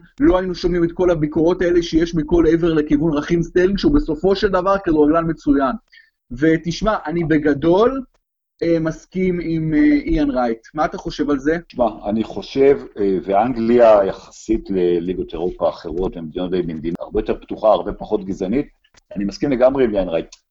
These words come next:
Speaker 2: זה לא רק בגלל שסטרלינג, אה, שחור, אלא זה בגלל שהוא, אה,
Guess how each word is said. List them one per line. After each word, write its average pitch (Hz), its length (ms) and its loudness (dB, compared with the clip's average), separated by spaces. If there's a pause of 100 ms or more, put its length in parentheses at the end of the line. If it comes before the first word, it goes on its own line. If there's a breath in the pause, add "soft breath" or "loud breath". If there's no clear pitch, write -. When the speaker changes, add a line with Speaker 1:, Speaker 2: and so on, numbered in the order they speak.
(140)
Speaker 2:
זה 110 120 2
לא 156 140 6
רק 170 200 4
בגלל 117 340 2
שסטרלינג, 110 720 -2
אה, 87 120 2
שחור, 127 460 -2
אלא 92 120 0
זה 90 120 -6
בגלל 107 380 0
שהוא, 110 360 2
אה, 95 340 0